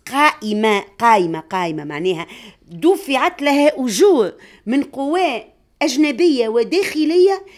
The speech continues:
لتهميش العقل التونسي والمواطن التونسي والمتلقي التونسي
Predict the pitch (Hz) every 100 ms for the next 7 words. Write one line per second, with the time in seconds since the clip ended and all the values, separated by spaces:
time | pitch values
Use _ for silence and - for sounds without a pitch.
0 | _ - 247 427 415 - 285 254 285 311
1 | 349 - - 240 226 294 254 226 - 277
2 | 285 269 247 247 240 254 254 226 - 330
3 | 330 269 262 302 330 294 320 311 - 330
4 | 349 349 349